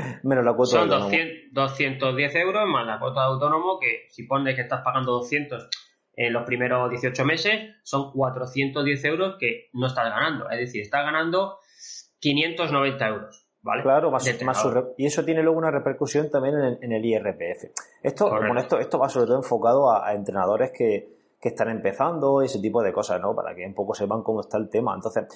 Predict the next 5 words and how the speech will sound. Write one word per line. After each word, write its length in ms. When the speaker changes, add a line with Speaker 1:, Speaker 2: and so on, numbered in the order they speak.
Speaker 1:
para, 580
si 220
tú 140
facturas 380
mil, 360